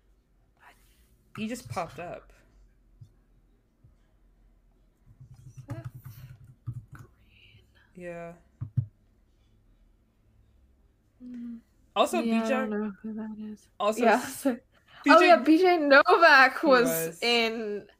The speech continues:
Speaker 2: an episode where Rebecca's calling people for money, right? And then
Speaker 1: Uh-huh.
Speaker 2: he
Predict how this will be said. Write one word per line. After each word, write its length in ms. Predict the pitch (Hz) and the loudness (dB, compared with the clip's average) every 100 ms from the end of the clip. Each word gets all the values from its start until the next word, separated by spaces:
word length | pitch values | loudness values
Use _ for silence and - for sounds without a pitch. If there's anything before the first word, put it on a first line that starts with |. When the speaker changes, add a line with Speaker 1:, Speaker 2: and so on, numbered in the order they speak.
| _ _ _ _ _ _ _ _ - | _ _ _ _ _ _ _ _ -8
Speaker 2:
an 100 | 220 | -4
episode 500 | 240 - - - 214 | -6 -8 -14 -12 -4
where 380 | 220 202 208 - _ _ _ _ _ _ - | -2 -2 -4 -8 _ _ _ _ _ _ -6
Rebecca's 500 | 233 254 247 240 - | 0 2 0 -4 -10
calling 500 | - 233 220 220 233 | -12 -8 -6 -8 -12
people 320 | 240 233 208 | -16 -12 -14
for 180 | - 190 | -12 -14
money, 480 | 190 196 190 185 175 | -10 -8 -8 -10 -12
right? 400 | 175 196 208 - | -8 -6 -8 -10
And 140 | 190 185 | -14 -12
then 100 | 190 | -10
Speaker 1:
Uh-huh. 140 | 165 | -8
Speaker 2:
he 280 | 185 180 | -8 -10